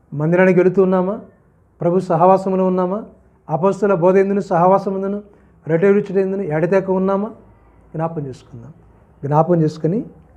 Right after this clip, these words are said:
ప్రభువుకు దగ్గరగా రావాలని క్రీస్తు పేరట నేను మనవి చేస్తున్నాను.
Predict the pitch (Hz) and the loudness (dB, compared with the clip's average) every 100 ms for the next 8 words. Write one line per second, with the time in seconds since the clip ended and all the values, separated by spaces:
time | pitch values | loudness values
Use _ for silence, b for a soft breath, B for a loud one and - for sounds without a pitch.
0 | _ - - 165 170 156 131 151 185 208 | _ -10 2 4 4 0 0 0 0 0
1 | 202 170 147 147 143 139 127 - _ _ | 0 0 0 -2 -4 -8 -12 -18 _ _
2 | _ _ - 175 180 - 165 156 147 147 | _ _ -4 -2 -2 -4 -6 -4 -4 -4
3 | 143 123 _ _ _ 156 151 135 160 156 | -10 -10 _ _ _ -2 -2 0 -2 0
4 | 147 - 156 131 113 | -4 -2 -4 -4 -10